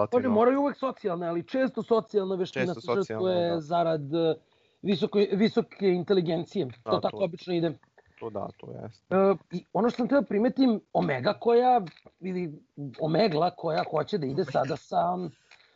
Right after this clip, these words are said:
Speaker 1: e, Hunterom da nađe deo za brod koji im fali.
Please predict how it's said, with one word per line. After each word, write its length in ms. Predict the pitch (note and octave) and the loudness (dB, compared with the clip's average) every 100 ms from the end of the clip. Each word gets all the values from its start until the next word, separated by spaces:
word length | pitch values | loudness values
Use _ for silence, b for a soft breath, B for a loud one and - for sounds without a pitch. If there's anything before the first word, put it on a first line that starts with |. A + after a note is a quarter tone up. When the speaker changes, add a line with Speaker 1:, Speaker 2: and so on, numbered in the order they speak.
| b - | b 0
Speaker 1:
e, 760 | F3+ F#3+ G3 G3 G3+ G3+ G#3 - _ _ _ - | 6 6 8 6 6 4 0 -8 _ _ _ -4
Hunterom 440 | G#3+ A3 C4 C4 A#3 | -2 0 2 2 4
da 60 | |
nađe 420 | A3+ B3 F#3 G3 G3 F#3 D#3+ F3+ | 4 4 2 0 0 -2 -8 -8
deo 360 | F3 A3 G#3 | 0 2 2
za 120 | F3 | -2
brod 300 | F3+ A3 D#3+ | -2 -2 -2
koji 220 | - E3+ D#3+ | -6 -8 -8
im 80 | D#3+ | -4
fali. 360 | G#3+ F3 B2+ | -4 -4 -10